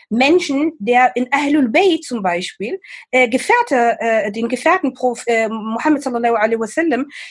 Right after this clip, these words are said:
äh, äh, begleitet hat. Wer sind diese Menschen? Es wird keine Geschichte, es wird nicht nur gewhitewashed, wie, wie Onur gesagt hat, sondern es wird daraus keine schwarze Geschichte gemacht, die Erfolge mit sich bringt. Äh, Nana Asma'u, äh, äh, Frauen,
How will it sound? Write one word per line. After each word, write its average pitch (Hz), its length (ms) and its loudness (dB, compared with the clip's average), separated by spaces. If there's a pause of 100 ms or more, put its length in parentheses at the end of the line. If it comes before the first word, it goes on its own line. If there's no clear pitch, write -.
(140)
äh, 233 440 4
äh, 226 40 2
begleitet 277 500 0
hat. 175 200 -2 (140)
Wer 262 280 4
sind 277 200 4 (140)
diese 233 260 0
Menschen? 165 420 -4
Es 202 160 -6
wird 349 200 -2
keine 311 320 2
Geschichte, 254 380 -2
es 233 100 -12
wird 226 100 -8
nicht 240 160 -8
nur 208 140 -2
gewhitewashed, 190 800 0
wie, 180 300 -6
wie 175 260 -4
Onur 214 260 0
gesagt 190 360 -2
hat, 185 160 -6
sondern 240 260 0 (400)
es 220 300 -2
wird 359 240 2
daraus 254 320 0
keine 247 200 0
schwarze 247 440 0
Geschichte 240 380 -4
gemacht, 160 360 -10 (200)
die 233 80 -2
Erfolge 247 800 2
mit 196 180 -4
sich 165 240 -14
bringt. 160 260 -14 (280)
Äh, 220 120 0
Nana 285 280 4
Asma'u, 269 640 0 (220)
äh, 190 80 -6
äh, - 360 -10
Frauen, 254 720 0